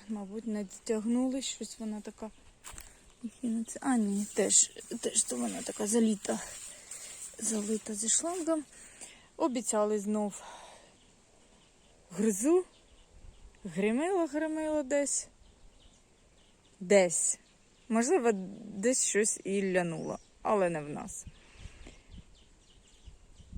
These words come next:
Так що справи в нас сухі <laughs>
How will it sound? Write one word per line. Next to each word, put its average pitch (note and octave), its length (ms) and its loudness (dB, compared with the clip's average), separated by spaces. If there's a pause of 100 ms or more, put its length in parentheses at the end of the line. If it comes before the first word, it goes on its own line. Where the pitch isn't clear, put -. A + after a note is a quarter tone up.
(840)
Так C#4 220 -4
що - 1040 -2
справи C#4 840 -2
в G3+ 160 -6
нас G3 640 -2 (500)
сухі - 460 -4 (400)
<laughs> A3 80 2